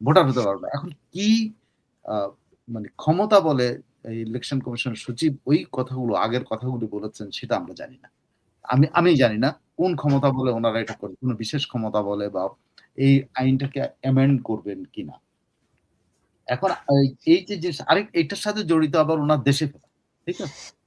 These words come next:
দেশে ফেরার ব্যাপারটাও কিন্তু ওনার, আহ, আ-, আবার দেখছেন নতুন হাইপ তৈরি হয়েছে যে, আহ, তফসিল ঘোষণার পর উনি এই বছ-, এই মাসেই দেশে ফিরছেন, এই দশ দিনের মধ্যে দেশে ফিরছেন। মির্জা ফখরুল নিজেও কিন্তু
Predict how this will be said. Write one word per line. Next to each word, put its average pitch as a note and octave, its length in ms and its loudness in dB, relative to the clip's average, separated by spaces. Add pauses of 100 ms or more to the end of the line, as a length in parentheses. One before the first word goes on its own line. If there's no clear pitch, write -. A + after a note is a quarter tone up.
(240)
দেশে G#3+ 260 -2
ফেরার G#3 220 0
ব্যাপারটাও F3 440 0
কিন্তু F3+ 280 -4
ওনার, E3 260 0
আহ, B2 400 -6 (120)
আ-, C3 240 -2
আবার D3+ 320 6
দেখছেন C#3+ 360 -4
নতুন C#3 420 0 (100)
হাইপ C#3+ 280 6
তৈরি C#3 160 0
হয়েছে C3 240 -4
যে, A#2 300 -4 (440)
আহ, A2+ 200 -2
তফসিল C#3 420 -4
ঘোষণার B2 320 -4
পর F2+ 280 -14 (100)
উনি A#2 300 -6 (380)
এই D3+ 120 2
বছ-, C3+ 320 0
এই D#3 120 6
মাসেই C3 460 4
দেশে A2+ 360 -6
ফিরছেন, A2 540 -12 (340)
এই A2 120 -10
দশ C#3 320 4
দিনের B2+ 240 4
মধ্যে A#2+ 240 -2
দেশে A2 260 -4
ফিরছেন। A2 360 -8
মির্জা C#3 320 2
ফখরুল D#3+ 340 -6
নিজেও D#3 220 -4
কিন্তু E3 320 -10